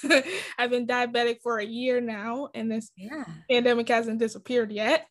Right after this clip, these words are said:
Speaker 1: Um, and I've only recently got my vaccine, so that's also a blessing as well. But I definitely understand having to adapt,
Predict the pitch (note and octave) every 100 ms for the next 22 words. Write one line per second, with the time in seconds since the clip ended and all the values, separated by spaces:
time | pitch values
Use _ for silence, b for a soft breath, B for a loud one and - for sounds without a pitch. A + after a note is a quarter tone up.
0 | b b b A3 G#3+ G#3+ A#3+ B3 C#4 C4
1 | B3 A#3+ A#3+ A3+ A3 A3+ G#3+ G#3+ A3 G#3+
2 | - A#3 A3 G3+ G#3 A#3+ B3+ A#3 A3 A3
3 | A3 A#3 A#3 A3+ - A3 G#3+ - A3 A3
4 | A3+ A3+ A3 A3 G#3+ G#3+ A#3+ A#3+ A3 G#3+
5 | A3+ B3+ B B B - A#3 A#3+ - C#4+
6 | F4 G4 F#4+ C4+ C#4 C4 C4 B3+ B3 B3
7 | B3 B3 A#3 A#3 G#3 G#3 G#3+ A3+ A#3+ A#3+